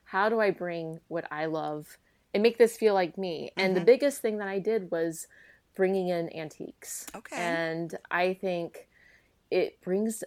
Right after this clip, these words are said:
Speaker 1: dimension that you wouldn't have in a cookie cutter house.
Speaker 2: Yeah.
Speaker 1: And we ended up not changing the floor, and we had, like, this kitchen nook,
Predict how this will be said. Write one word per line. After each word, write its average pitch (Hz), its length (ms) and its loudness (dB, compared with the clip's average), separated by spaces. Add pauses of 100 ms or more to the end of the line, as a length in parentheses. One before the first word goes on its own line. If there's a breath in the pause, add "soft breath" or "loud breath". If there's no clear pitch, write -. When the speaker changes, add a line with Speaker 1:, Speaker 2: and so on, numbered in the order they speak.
(100)
Speaker 1:
dimension 247 840 -4 (480)
that 180 440 2 (200)
you 180 180 -4
wouldn't 185 400 -4
have 160 440 -8 (420)
in 208 80 -2
a 208 60 -4
cookie 208 200 -12
cutter 220 320 -4
house. 214 420 -8
Speaker 2:
Yeah. 185 140 -6
Speaker 1:
And 170 240 -6 (520 loud breath)
we 214 140 4
ended 247 220 4
up 233 140 4
not 175 260 -4
changing 170 720 -6
the 160 140 -6
floor, 185 680 2 (280)
and 175 400 0
we 185 120 2
had, 196 100 2
like, 180 160 0
this 175 160 -2
kitchen 254 340 -2
nook, - 380 -6